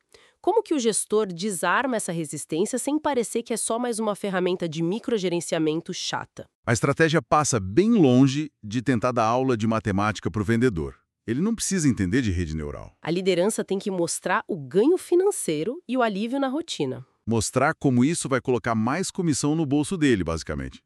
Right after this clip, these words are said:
Speaker 1: Exato. Mostrar que o sistema absorve aquelas horas chatas procurando histórico de e-mail. Esse tempo livre vira mais reuniões de fechamento,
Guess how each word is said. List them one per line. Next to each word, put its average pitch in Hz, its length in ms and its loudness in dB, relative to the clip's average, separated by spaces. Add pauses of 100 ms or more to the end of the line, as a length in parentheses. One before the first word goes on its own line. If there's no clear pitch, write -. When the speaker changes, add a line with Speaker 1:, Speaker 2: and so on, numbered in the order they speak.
(140)
Speaker 1:
Exato. 170 420 -10 (300)
Mostrar 170 580 -2
que - 120 -6
o 214 40 -4
sistema 202 520 -2
absorve 208 720 -2
aquelas 220 400 0
horas 208 240 0
chatas - 640 -2 (120)
procurando 220 400 0
histórico 208 520 -2
de 196 140 -4
e-mail. 196 540 2 (680)
Esse 220 280 2
tempo 240 280 2
livre 240 260 0
vira 233 220 2
mais 220 240 0
reuniões 247 440 2
de 240 60 -4
fechamento, 220 800 -2